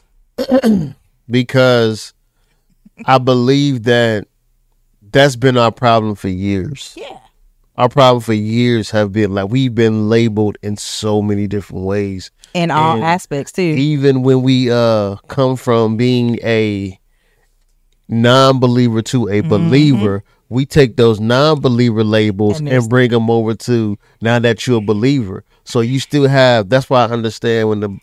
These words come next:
Speaker 1: Bible talks about having just a renewed mind.
Speaker 2: Mm-hmm.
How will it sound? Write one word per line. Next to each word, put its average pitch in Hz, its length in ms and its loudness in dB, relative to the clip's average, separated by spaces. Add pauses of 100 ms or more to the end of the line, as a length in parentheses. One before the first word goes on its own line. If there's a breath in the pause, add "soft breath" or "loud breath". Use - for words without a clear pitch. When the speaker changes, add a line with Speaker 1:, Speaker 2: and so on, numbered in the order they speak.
Speaker 1:
Bible 120 480 0 (380)
talks 117 400 -2
about 110 480 -4 (400)
having 120 320 0
just 123 280 0
a 113 100 0
renewed 120 520 -2
mind. 107 460 -2
Speaker 2:
Mm-hmm. 156 420 -6